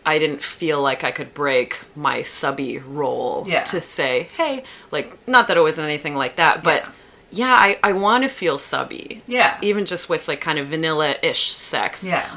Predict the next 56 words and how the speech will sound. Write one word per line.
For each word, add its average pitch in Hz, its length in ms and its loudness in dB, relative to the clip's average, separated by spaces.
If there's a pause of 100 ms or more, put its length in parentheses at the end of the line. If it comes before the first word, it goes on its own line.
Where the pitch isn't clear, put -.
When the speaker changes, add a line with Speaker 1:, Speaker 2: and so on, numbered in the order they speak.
Speaker 1:
I 202 140 2
want 240 380 6
you 185 180 -4
to 156 140 -4
just 160 320 -4
do 156 200 -6
things 156 280 -4
to 220 80 -4
me, 208 240 -4
Speaker 2:
Yeah. 214 80 2
Speaker 1:
and 202 220 -2 (100)
that 196 180 2
kind 208 200 0
of 196 200 -2
Speaker 2:
But 277 120 -4
also 214 120 6
Speaker 1:
doesn't 202 220 4
help 185 240 4
communication, 156 800 -2
like, 156 260 -4
Speaker 2:
Yeah. 190 180 0
Speaker 1:
'cause 202 160 2
I 165 200 6
don't 151 280 2
feel 156 320 0
like 135 220 -2
I 143 100 2
want 139 360 -2
to 160 180 -2
be 147 160 -4
like, 143 200 -4
"Hey, 262 280 -4
no, 190 420 -2 (220)
hey, 240 320 2
how 220 140 0
about, 202 340 -4
how 208 200 -8
about," 202 340 -6
like, 202 200 -4
I 226 120 6
don't 277 160 2
wanna 269 140 4
Speaker 2:
Hey. 226 60 4
Speaker 1:
direct 240 460 4
the 220 80 4
whole 196 260 -2
Speaker 2:
Yeah, 185 220 6
Speaker 1:
thing. 147 200 0
Speaker 2:
exactly. 156 360 0
Speaker 1:
'Cause 214 100 -2
I 220 100 8
like 202 240 4
to 202 120 -2
feel 170 220 -4
subby. 160 600 0
Speaker 2:
Yeah. 160 180 -2